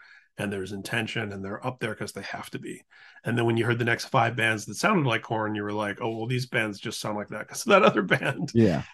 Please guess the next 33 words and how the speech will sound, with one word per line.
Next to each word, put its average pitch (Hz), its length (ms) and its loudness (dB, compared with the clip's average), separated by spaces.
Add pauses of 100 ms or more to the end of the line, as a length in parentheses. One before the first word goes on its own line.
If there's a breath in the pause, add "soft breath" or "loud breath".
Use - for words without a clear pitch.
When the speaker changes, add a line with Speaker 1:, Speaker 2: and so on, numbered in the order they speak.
(120)
Speaker 1:
<laughs> 160 200 8
And, 160 340 8 (220)
Speaker 2:
Yeah. 147 80 4
Speaker 1:
you 139 60 8
know, 107 160 2
they 113 120 0
just 113 180 -2
wanna 113 140 -2
be 107 120 -2
famous 117 420 -2
or 107 60 -6
whatever. 104 340 -6
And 185 180 4
even 262 200 6
that, 196 280 6 (220)
cool, 139 280 4
good 117 200 -4
for 120 100 -2
you. 117 260 0
But, 104 220 -8 (880 soft breath)
but 127 340 2 (320)
to 139 100 0
me, 151 180 8
if 139 100 6
the 151 80 6
intention's 139 600 2
there, 143 300 4
if 127 100 -2
it's 117 160 -6
authentic, 120 500 -2
if 107 140 -6
it's 98 120 -12
honest, 113 540 -4